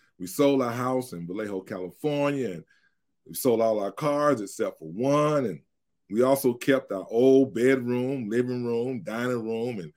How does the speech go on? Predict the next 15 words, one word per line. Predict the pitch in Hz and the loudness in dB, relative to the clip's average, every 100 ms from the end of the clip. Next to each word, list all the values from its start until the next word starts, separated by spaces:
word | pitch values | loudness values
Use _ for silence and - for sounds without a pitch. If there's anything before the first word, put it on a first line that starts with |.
| _ _ _ | _ _ _
and, | 92 90 87 | -12 -12 -12
and | 87 80 | -16 -8
patio | - 131 131 127 127 | 0 6 8 8 6
furniture, | 123 135 131 123 135 135 _ _ _ _ _ - | 4 4 4 2 -2 -4 _ _ _ _ _ 2
despite | 123 - 180 165 135 | 2 4 4 4 4
some | 139 147 | 2 2
friends | 156 135 131 131 147 | 2 2 4 2 0
and | 139 | -2
some | 135 135 | -2 -2
family | 156 - 165 139 123 117 | -2 -2 0 2 0 0
members | 120 131 120 110 117 | 2 2 2 2 0
who | 113 104 | 0 -2
advised | 98 131 143 147 135 110 | -2 -2 0 2 2 0
us | 95 98 - | -2 -4 -6
to | 92 | -8